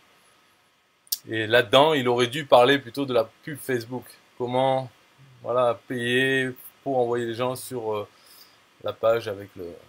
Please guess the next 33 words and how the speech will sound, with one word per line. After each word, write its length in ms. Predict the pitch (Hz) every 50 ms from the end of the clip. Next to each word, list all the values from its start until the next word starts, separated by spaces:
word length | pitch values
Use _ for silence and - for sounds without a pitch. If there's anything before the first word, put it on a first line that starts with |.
| - _ _ _ _ _ _ _ _ _ _ - -
le 60 | -
bouton 380 | 98 104 110 104 - 110 110 107
de 180 | 104 95 92 85 - 95 98 _ _ _
chat, 140 | - 117 85 - - - - -
chatbot. 320 | - 107 107 110 123 123 123 - - - _ _ _ _ _ _ _ _ _ _ _ _ _ _ _ _ _ _ _ _ _ _
Et 420 | - 131 139 143 147 151 151 - - -
un 160 | 127 120 120
petit 240 | 113 - - - 127
lien 200 | 120 123 120 120
affilié 680 | 117 - - - 120 107 107 107 113 120 127 135 139 - - _ _ _
pour 180 | - 110 104 98
avoir, 500 | 98 98 107 107 107 113 110 92 85 85
euh, 40 | - - _ _ _ _ _ _ _ _ _ _ _ _ _ _ _ _ _ _ _ _ _ _ _ _ _ _ -
cinq 260 | - 127 123 120 107
dollars 340 | 117 117 113 117 117 117 113
pour 140 | - 95 -
celui 180 | - 110 107
qui 140 | 104 - 101
prend. 320 | - _ - 123 131 135
Et 80 | 131 113
puis 200 | 98 - 107 104 101 107
lui, 240 | 113 120 120 117
lui, 420 | 113 101 - 101 101 104 113 117 117
il 80 | 107
a 240 | 104 101 98 95 95 92 90 - _ _ _ _ _ _ _ _ _ -
un 60 | 101
pourcentage 540 | - 107 101 - 110 101 - 117 120 123 123
sur 160 | - 104 98
ce 80 | -
que 80 | - 113
les 80 | 107 101
gens 160 | 107 107 110
dépensent. 540 | 110 110 101 - 101 101 104 - - -